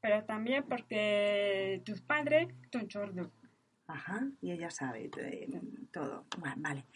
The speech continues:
Speaker 2: Pues como, no, no sé cómo vamos de tiempo, como siempre se nos habrá echado encima. Justo. Eh, Lorena, yo quiero que, mm, con lengua de signos nos invites a ir mañana al musical de Gris.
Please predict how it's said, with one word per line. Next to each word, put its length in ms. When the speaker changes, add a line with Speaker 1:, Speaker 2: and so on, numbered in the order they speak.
Speaker 2:
Pues 240
como, 460
no, 160
no 100
sé 140
cómo 200
vamos 260
de 120
tiempo, 340
como 200
siempre 260
se 140
nos 160
habrá 220
echado 260
encima. 500
Justo. 440
Eh, 380
Lorena, 600
yo 120
quiero 220
que, 760
mm, 720
con 220
lengua 300
de 120
signos 720
nos 340
invites 680
a 120
ir 220
mañana 520
al 160
musical 500
de 100
Gris. 460